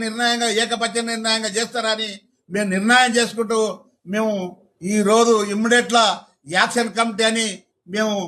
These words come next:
డిమాండ్ చేస్తున్నాం. అందుగురించనే ఇప్పుడు రిటైర్మెంట్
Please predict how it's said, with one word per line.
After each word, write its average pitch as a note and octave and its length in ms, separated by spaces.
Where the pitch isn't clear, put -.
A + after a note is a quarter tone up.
డిమాండ్ A3 360
చేస్తున్నాం. G3 360
అందుగురించనే B3+ 760
ఇప్పుడు A#3+ 340
రిటైర్మెంట్ C4 580